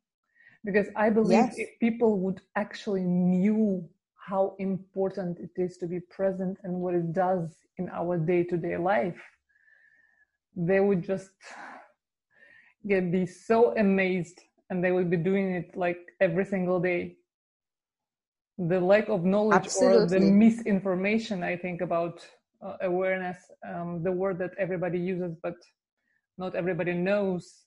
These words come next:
Speaker 1: exactly what it is. Because if I cannot touch it, it, it doesn't really exist, right? But
Speaker 2: Absolutely.
Speaker 1: actually,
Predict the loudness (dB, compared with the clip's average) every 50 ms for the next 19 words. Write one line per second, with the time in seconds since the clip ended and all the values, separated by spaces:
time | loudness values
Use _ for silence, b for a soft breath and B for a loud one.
0 | _ _ -8 -6 -2 -2 -2 -2 -2 -4 -8 -6 -4 -4 -4 -4 -4 -4 -4 -2
1 | -2 -2 -4 -6 -12 _ _ _ _ _ _ _ _ _ _ _ -6 -2 0 0
2 | 0 0 0 0 0 0 0 0 -2 -2 -2 0 2 2 2 2 2 -2 -6 -6
3 | -6 -10 -14 -14 -12 _ -8 -8 -8 -6 -6 -2 0 2 2 4 2 2 2 2
4 | 2 2 2 2 2 2 0 -2 -2 -4 _ -4 -4 -2 -4 -6 -8 -14 _ b
5 | b b b b b b b b b b b b b _ _ _ _ -4 0 0
6 | 0 0 0 -2 0 0 0 0 0 0 0 0 0 -2